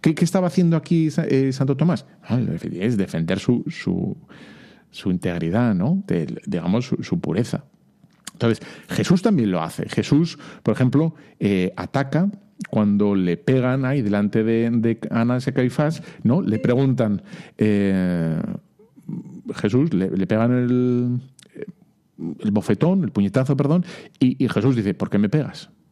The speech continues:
¿no? Sale, sale en defensa de la verdad, porque era toda una, una comedia, ¿no? Y dice, "¿Por qué me pegas?", ¿no?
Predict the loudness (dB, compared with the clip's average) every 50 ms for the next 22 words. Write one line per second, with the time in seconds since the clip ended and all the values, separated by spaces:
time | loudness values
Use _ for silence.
0 | _ _ _ _ _ _ _ _ _ _ _ _ _ _ _ -6 -6 -6 -6 -8
1 | -12 _ _ _ _ -8 -4 0 0 2 2 0 -2 -2 0 2 2 2 2 2
2 | 2 2 2 2 2 2 2 2 2 2 2 2 2 2 2 0 0 0 0 -2
3 | -2 -2 -6 -4 -2 -2 -2 -2 0 0 2 2 2 2 2 0 -2 -4 -10 -18
4 | -20 -20 -16 -6 -2 0 0 0 0 0 2 4 4 4 4 2 0 0 0 0
5 | 0 0 0 0 0 -2 0 0 0 0 0 0 -2 -4 -4 -2 0 0 0 2
6 | 0 0 -2 -4 -8 -14 -18 -20 -20 _ _ _ _ _ _ _ -2 -2 -2